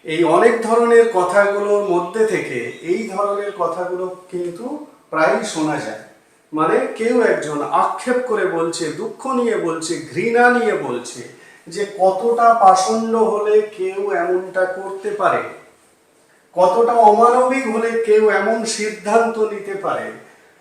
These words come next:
কতটা নির্দয় হলে কেউ এভাবে অন্যকে কষ্ট দিতে পারে, কতটা লোভী হলে কেউ নিজের জন্য সবার ক্ষতি করতে পারে।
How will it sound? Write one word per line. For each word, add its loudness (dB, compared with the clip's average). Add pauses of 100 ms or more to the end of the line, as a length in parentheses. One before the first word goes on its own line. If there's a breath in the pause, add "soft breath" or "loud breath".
কতটা -2
নির্দয় 2
হলে -2
কেউ -6
এভাবে -6
অন্যকে -6
কষ্ট -4
দিতে -8
পারে, -10 (460 soft breath)
কতটা -4
লোভী -2
হলে -2 (100)
কেউ -6
নিজের -4
জন্য -6 (640)
সবার 4
ক্ষতি -8
করতে -2
পারে। -10